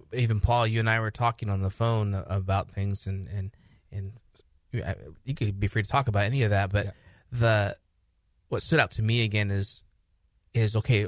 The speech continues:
Speaker 1: you, they're a trans woman, but if you're a trans woman, no, I'm a woman. So they're,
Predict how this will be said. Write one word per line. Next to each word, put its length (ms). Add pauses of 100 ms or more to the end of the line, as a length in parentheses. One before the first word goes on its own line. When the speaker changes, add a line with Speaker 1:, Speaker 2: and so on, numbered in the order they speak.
(160)
Speaker 1:
you, 320
they're 360
a 20
trans 500
woman, 460
but 140
if 100
you're 160
a 20
trans 340
woman, 360
no, 180
I'm 200
a 80
woman. 400 (420)
So 240
they're, 320